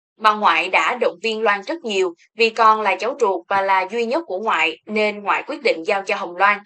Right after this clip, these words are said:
không một ai được nói gì hết. Xúc động trước tâm tư của bà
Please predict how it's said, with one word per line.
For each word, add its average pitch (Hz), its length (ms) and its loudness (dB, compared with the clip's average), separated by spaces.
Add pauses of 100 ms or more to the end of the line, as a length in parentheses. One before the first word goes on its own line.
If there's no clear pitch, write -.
(160)
không 226 320 2
một 190 160 -4
ai 190 220 0
được 180 180 -8
nói 196 200 -6
gì - 160 -8
hết. 269 200 0 (1120)
Xúc 339 240 -4
động 175 280 2
trước 302 160 -4
tâm 220 180 -4
tư 214 200 -2
của 208 80 -6
bà 220 100 2